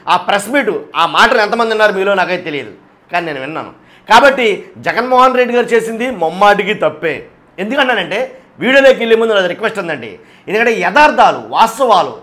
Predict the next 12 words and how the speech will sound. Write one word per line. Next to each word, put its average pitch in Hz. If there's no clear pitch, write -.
నిజాయితీగా, 240
నీతిగా 214
చెప్పే 208
మనం 151
హండ్రెడ్ 277
పర్సెంట్ 262
ప్రతి 202
ఒక్కరికి 240
ఇలాంటి 220
విషయాలు 202
తెలియాలి. 180
కాబట్టి 185